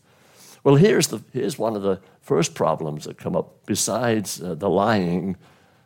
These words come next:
of a couple that dropped dead when they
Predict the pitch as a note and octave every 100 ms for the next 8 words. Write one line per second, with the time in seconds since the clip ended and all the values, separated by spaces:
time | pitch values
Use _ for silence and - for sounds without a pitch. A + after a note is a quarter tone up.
0 | _ F#2 F2 E2 - A2 F#2 E2 D#2+ -
1 | - F#2 - - - F2 F#2 G#2+ A2 F#2
2 | F#2 G2 F2 E2+